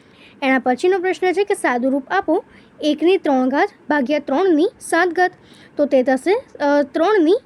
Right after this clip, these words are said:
ઓછા એકવીસ ઘાત. એના પછીનો પ્રશ્ન છે કે બહુપદી એક્સની ચાર ઘાત વત્તા ત્રણ એક્સનો ઘન વત્તા ત્રણ એક્સનો વર્ગ વત્તા એક્સ વત્તા એકનો અવયવ એક્સ વત્તા એક છે કે નહીં તે નક્કી કરો. તો એક્સ વત્તા એક એ આપેલી બહુપદીનો અવયવ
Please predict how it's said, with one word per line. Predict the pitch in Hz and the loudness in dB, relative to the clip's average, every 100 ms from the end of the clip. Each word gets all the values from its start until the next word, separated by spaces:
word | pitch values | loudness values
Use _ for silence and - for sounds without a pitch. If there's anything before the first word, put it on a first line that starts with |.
| - | 0
ઓછા | 262 - 320 | 0 0 0
એકવીસ | 349 320 370 359 | 0 0 0 0
ઘાત. | 349 349 - - - - - - | -2 -2 -10 -20 -20 -20 -20 -6
એના | 269 262 | -2 -2
પછીનો | 269 262 349 370 | -2 0 0 0
પ્રશ્ન | 359 339 349 | -2 -2 -2
છે | 320 381 | 0 -2
કે | 370 | 0
બહુપદી | 262 269 277 277 254 | 0 0 0 0 -2
એક્સની | 277 269 262 294 262 | -4 -6 -4 -2 -2
ચાર | 262 262 240 | -2 -2 -2
ઘાત | 285 415 - | -2 -4 -4
વત્તા | 285 269 262 | -6 -2 -2
ત્રણ | 262 269 262 | -2 -2 -2
એક્સનો | 254 - 240 | -2 -4 -4
ઘન | 240 294 466 | -2 -2 -2
વત્તા | 294 277 262 | -6 -4 -4
ત્રણ | 262 262 | -2 -2
એક્સનો | 254 - 262 | -4 -4 -6
વર્ગ | 240 247 247 | -2 -2 -4
વત્તા | 254 - 262 302 | -8 -6 -6 -4
એક્સ | 392 - | -6 -6
વત્તા | 262 247 277 | -8 -4 -4
એકનો | - 370 359 - - - - 311 | 0 -2 -2 -12 -20 -20 -2 -2
અવયવ | - 285 392 381 415 - | 0 0 2 0 -2 -4
એક્સ | 392 466 | -6 -4
વત્તા | 330 330 - | -6 -4 0
એક | 330 330 | 0 -2
છે | - 285 | -4 -4
કે | 240 247 | -4 -4
નહીં | 240 | -4
તે | 277 | -2
નક્કી | 330 339 381 | -2 0 0
કરો. | 269 233 254 - - - - | 0 -4 -6 -14 -20 -18 -2
તો | 294 427 - - | 2 2 0 -4
એક્સ | 285 - 285 | -4 -4 -4
વત્તા | 269 285 | -2 0
એક | 277 330 | 0 0
એ | 302 | -2
આપેલી | 262 269 | 0 -2
બહુપદીનો | 269 269 262 262 262 240 | 0 0 0 0 0 0
અવયવ | 240 269 | 0 0